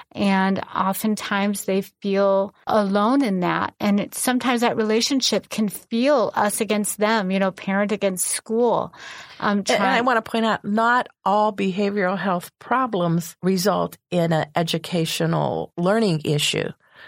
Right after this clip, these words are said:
Speaker 2: So an I E P is not an appropriate plan for a child that may be experiencing a certain type of behavior that doesn't really impact their academic performance, which is,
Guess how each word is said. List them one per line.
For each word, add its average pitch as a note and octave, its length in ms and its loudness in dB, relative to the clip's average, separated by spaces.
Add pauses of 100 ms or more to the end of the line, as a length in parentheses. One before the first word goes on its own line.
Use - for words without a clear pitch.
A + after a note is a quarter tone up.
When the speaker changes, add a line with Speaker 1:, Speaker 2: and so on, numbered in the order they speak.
(220)
Speaker 2:
So F#3 220 0
an F3 140 2
I F#3+ 180 2
E G3+ 180 2
P G3+ 280 0
is E3+ 180 0
not F#3+ 380 2
an F3+ 120 2
appropriate E3+ 1000 -2 (560)
plan D3+ 460 0
for C#3+ 600 -2
a C#3+ 80 -4
child C#3+ 560 -4 (420)
that E3 220 -4
may D#3 140 2
be D#3+ 180 0
experiencing D#3+ 720 -2
a D#3+ 40 -2
certain E3 400 -2
type D#3+ 360 -4
of D#3 100 -2
behavior F3+ 560 0 (300)
that G3+ 120 -4
doesn't F#3+ 440 0 (240)
really G#3 240 2
impact G3 480 -2
their - 200 -2
academic D#3+ 680 -2
performance, D#3 720 -4 (360)
which - 360 -6
is, E3+ 220 -4